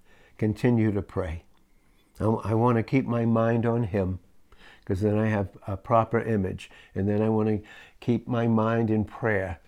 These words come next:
for others. And so, "All things under his feet in subjection unto him." Listen, he left nothing that is not put unto him. But now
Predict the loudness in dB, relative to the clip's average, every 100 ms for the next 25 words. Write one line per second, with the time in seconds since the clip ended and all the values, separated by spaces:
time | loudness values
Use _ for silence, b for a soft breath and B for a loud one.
0 | b b -8 -4 -2 -2 -6 -12 -18 -20
1 | -20 -20 -20 _ _ -20 _ -20 -20 -20
2 | -20 _ -18 b b b -2 2 2 2
3 | 6 6 6 0 b b b 8 10 10
4 | 8 8 8 6 8 6 4 2 4 2
5 | -2 0 2 4 4 4 4 4 4 2
6 | 2 6 6 6 4 6 8 8 6 0
7 | 0 8 8 8 6 0 -4 _ _ _
8 | _ _ _ _ _ _ _ _ _ 2
9 | 4 6 8 6 6 4 4 4 0 -2
10 | -4 -8 b 4 4 6 8 10 12 10
11 | 8